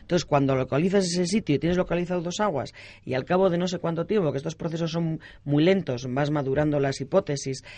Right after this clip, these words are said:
las retomas, la tomas, la tomas, la, y te das cuenta que, que, que es el mismo, claro, después de todo el proceso de deducción de textos y demás, pues realmente es una gran alegría, ¿no? Entonces esto realmente no viene de Uri, sino que viene de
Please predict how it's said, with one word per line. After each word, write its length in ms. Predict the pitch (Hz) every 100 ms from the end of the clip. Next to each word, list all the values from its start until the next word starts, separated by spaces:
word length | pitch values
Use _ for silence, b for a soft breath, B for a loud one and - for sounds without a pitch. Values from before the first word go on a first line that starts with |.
| B -
las 200 | 127 131
retomas, 540 | 123 127 190 180 127
la 100 | 120
tomas, 340 | 117 180 165 127
la 140 | 127
tomas, 300 | 156 160 131
la, 140 | 131 - _ B B B - -
y 360 | 147 143 -
te 120 | 117
das 160 | 139 165
cuenta 320 | - 190 147
que, 560 | - 127 123 120 117 - - - - - -
que, 260 | 135 127
que 120 | 123 135
es 140 | 131
el 120 | 160
mismo, 360 | 160 180 151 -
claro, 220 | 143 139 101
después 420 | 110 - 165 139
de 100 | 127
todo 160 | 147
el 80 | 151
proceso 360 | 143 151 156 151
de 140 | 135
deducción 440 | 127 127 180 170 127
de 120 | 117
textos 440 | 156 180 - 151
y 40 | 151
demás, 320 | 156 165 - B B B -
pues 160 | 127
realmente 380 | 135 147 156 156
es 120 | 165
una 220 | 147 135 120
gran 220 | 123 117
alegría, 480 | 107 110 120 113 123
¿no? 140 | 196 B B B -
Entonces 280 | 139 143
esto 160 | - 151
realmente 380 | 147 143 147 139
no 100 | 135
viene 260 | 151 151
de 100 | 131
Uri, 380 | 143 180 160 254 - b b b b
sino 220 | - 127
que 100 | 131
viene 180 | 139 156
de 160 | 143